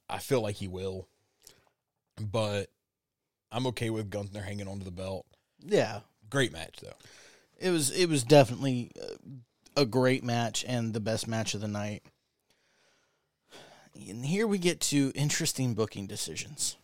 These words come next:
Speaker 1: Mm-hmm.
Speaker 2: Bianca Belair versus Asuka.
Speaker 1: Yep.
Speaker 2: Bianca, and this, this was a great match.
Speaker 1: Yeah, good match.
Speaker 2: Great match, as you would expect from these two
Speaker 1: Yeah, very good
Speaker 2: women.
Speaker 1: match.
Speaker 2: Bianca Belair gets the win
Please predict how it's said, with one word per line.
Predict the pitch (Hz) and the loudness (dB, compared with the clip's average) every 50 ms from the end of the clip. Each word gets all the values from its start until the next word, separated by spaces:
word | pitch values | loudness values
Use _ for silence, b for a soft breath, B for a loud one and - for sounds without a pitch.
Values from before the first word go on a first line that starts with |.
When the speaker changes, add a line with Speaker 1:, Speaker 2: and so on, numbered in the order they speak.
| _ _ _ _ 87 | _ _ _ _ -14
Speaker 1:
Mm-hmm. | 85 92 104 117 _ _ _ _ _ _ - - b b b b b b _ _ _ _ _ _ _ _ _ _ _ _ _ _ _ - | -12 -12 -12 -12 _ _ _ _ _ _ -20 -20 b b b b b b _ _ _ _ _ _ _ _ _ _ _ _ _ _ _ -2
Speaker 2:
Bianca | 131 127 131 139 151 - 185 | 0 0 2 2 2 2 4
Belair | 160 175 170 147 127 120 120 120 | 4 4 6 6 4 4 4 2
versus | 107 98 101 101 - 104 104 - | 2 0 -4 -4 -4 -4 -6 -6
Asuka. | - - - - - - - - - - _ _ | -8 -8 -8 -8 -8 -8 -12 -16 -18 -20 _ _
Speaker 1:
Yep. | - 107 110 - _ _ _ _ _ _ _ _ _ _ _ _ _ _ _ _ _ _ _ _ _ _ _ _ _ _ _ _ | -14 -14 -14 -14 _ _ _ _ _ _ _ _ _ _ _ _ _ _ _ _ _ _ _ _ _ _ _ _ _ _ _ _
Speaker 2:
Bianca, | - 135 135 131 151 165 - 190 170 151 135 - | 2 2 4 4 4 4 6 6 6 6 6 4
and | 143 156 | 6 8
this, | 190 233 226 - | 8 8 6 6
this | 180 165 - | 2 2 2
was | 180 147 151 | 2 2 4
a | |
great | 135 139 139 135 123 120 | 4 6 4 4 4 0
match. | 113 92 - - - - - - _ _ _ _ _ | -4 -8 -6 -2 -2 -2 -2 -4 _ _ _ _ _
Speaker 1:
Yeah, | - 151 131 - - _ | -4 -4 -4 -4 -4 _
good | - 170 156 | -2 0 0
match. | 143 120 - - - | 0 -2 -4 2 6
Speaker 2:
Great | - 175 180 170 | 8 8 8 8
match, | 160 156 151 147 - | 8 6 6 6 8
as | - 170 185 185 185 | 10 12 12 12 10
you | 233 | 8
would | 226 226 190 | 4 2 2
expect | 180 - - - 180 156 - | 2 2 6 6 6 6 6
from | - - 165 151 | 4 2 2 2
these | 127 120 131 135 131 - - | 2 2 4 4 4 4 2
two | - - 135 | 2 0 0
Speaker 1:
Yeah, | 123 117 | 2 0
very | 117 110 | 0 -2
good | 104 - 110 | -4 -4 -2
Speaker 2:
women. | 113 127 131 120 117 101 | 2 2 2 2 2 0
Speaker 1:
match. | 113 85 67 - - - _ _ _ b b b b b b _ _ _ _ _ _ _ _ _ _ _ _ _ _ _ _ _ _ _ _ 120 117 | -2 -8 -10 -14 -20 -20 _ _ _ b b b b b b _ _ _ _ _ _ _ _ _ _ _ _ _ _ _ _ _ _ _ _ _ 0
Speaker 2:
Bianca | 131 127 127 117 139 - - 131 | 2 4 4 4 4 2 2 2
Belair | 117 131 127 127 135 147 | 2 2 2 2 2 0
gets | 139 127 123 - - - | 0 -2 -2 -2 -2 -2
the | 123 | -2
win | 120 147 170 - - | -2 -2 -2 -4 -6